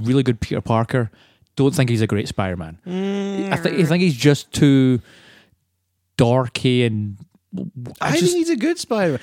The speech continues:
Speaker 2: I, my, my, my only gripe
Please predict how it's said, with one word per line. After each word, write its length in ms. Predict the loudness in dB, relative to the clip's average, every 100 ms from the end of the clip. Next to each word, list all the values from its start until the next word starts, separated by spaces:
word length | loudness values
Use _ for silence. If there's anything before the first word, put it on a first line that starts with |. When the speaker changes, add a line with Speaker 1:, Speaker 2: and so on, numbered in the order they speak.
| -10 -12 -4
Speaker 2:
I, 100 | -4 -2
my, 160 | -6 -4
my, 240 | -2 -2 -2
my 240 | -2 0
only 520 | 0 0 -2 -4 -6 -14 _ -20 _ _ -12
gripe 560 | -8 0 2 0 -2